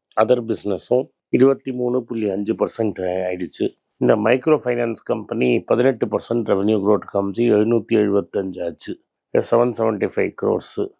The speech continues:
ஃபைனான்ஸ் காஸ்ட் முப்பத்தோரு பர்சன்ட் ஏறி இருக்கு. அதனால தான் இருபத்தெட்டு பர்சன்ட்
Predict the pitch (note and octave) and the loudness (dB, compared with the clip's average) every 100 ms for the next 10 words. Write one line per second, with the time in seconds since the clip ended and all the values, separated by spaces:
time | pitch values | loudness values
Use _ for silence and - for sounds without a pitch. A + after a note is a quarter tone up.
0 | - B2 C3+ D3 C3 - A#2+ A2 - B2+ | 0 2 4 4 2 -4 0 0 0 -4
1 | A2 - A2 B2 G#2+ F2+ G2 - A#2 G2+ | 0 0 0 0 0 0 -2 0 0 0
2 | G2 G2+ G2+ E2 - G2+ - _ _ _ | 2 2 2 0 -4 -8 -8 _ _ _
3 | G3+ - A2+ A#2+ B2+ C3+ A#2 B2 B2+ C3+ | -6 2 2 4 2 0 2 2 4 0
4 | G#2+ A2 G#2+ - C3+ | -2 -8 -6 -4 -4